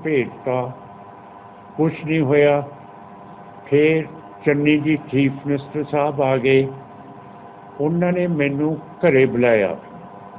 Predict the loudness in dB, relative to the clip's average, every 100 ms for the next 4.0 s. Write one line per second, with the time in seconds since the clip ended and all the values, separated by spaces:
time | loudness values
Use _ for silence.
0 | -20 -20 -20 -18 -6 0 0 0 -6 -2
1 | 0 2 -2 -6 -6 -2 0 2 0 0
2 | -4 -2 -2 -4 -2 -2 -2 -4 -2 -2
3 | -2 -2 -4 -4 -6 -8 -4 -2 -2